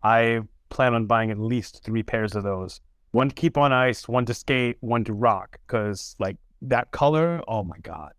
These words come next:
But, you know, looking at this catalog now, especially seeing Airwalk, I mean, Airwalk was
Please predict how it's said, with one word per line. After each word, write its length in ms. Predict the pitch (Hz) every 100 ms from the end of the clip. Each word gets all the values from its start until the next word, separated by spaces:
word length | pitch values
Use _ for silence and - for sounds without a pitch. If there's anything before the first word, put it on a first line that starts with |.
| _ _
But, 140 | 185 - _ _ -
you 80 |
know, 80 | 196
looking 240 | 185 254 208
at 80 |
this 120 | 160 -
catalog 460 | - 160 127 113
now, 140 | 107 104
especially 340 | 143 180 143
seeing 280 | - 147 127
Airwalk, 440 | - 120 104 - - -
I 80 |
mean, 300 | 107 110 107 -
Airwalk 380 | 135 117 107 -
was 200 | 101